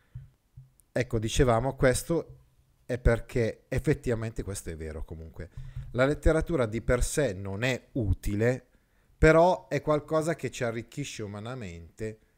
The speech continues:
e che poi possiamo giocare, ehm, diciamo così,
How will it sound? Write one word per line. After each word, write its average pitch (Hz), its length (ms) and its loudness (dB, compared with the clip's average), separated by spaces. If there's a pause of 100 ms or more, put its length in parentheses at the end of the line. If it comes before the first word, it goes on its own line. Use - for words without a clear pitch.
(500)
e 127 120 -8
che 156 160 -4
poi 180 460 -2 (160)
possiamo 143 420 -8
giocare, 117 720 -4
ehm, 92 680 -14 (800)
diciamo 107 480 -8
così, 107 420 -8